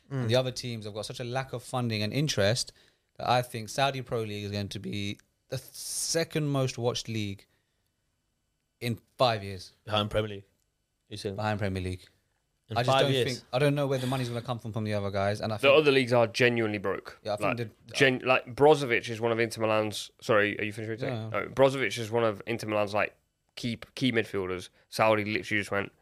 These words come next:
Speaker 4: "He's ours." Milinkovic-Savic, one of Lazio's key midfielders. Saudi went, "He's ours." There's just this, like
Speaker 1: The only problem is there's only, like, like, s-,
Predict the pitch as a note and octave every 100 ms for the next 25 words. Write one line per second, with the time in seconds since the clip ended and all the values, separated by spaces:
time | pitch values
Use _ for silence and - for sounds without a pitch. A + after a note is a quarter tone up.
0 | _ G#2+ G2+ F#2+ F2 - _ _ _ A#2+
1 | C3+ B2 - A#2+ G#2 - - - A2 A2
2 | - A2 - G#2 G2 G2+ F#2 F#2+ - A2+
3 | G2+ F#2+ F2+ - G2+ F#2+ F2+ F2 - _
4 | _ _ A#2+ A2 G#2+ D#3 - C3+ - A#2+
5 | A2 - D3+ G#3+ G#3 F#3 E3+ F3 C#3 A#2+
6 | A#2 D3 D3+ A#2+ G#2 G#2+ - - _ _
7 | _ _ _ _ _ _ _ _ _ G#2+
8 | G#2 - - - - -